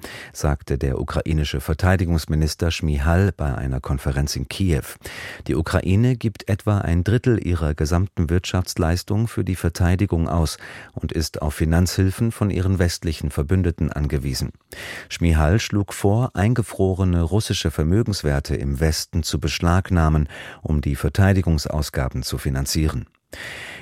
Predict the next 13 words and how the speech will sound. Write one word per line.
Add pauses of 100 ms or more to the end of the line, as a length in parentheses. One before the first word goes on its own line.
(100)
E-U-Kommissionspräsidentin
von
der
Leyen
hatte
am
Mittwoch
vorgeschlagen,
eingefrorene
russische
Vermögenswerte
zu
nutzen,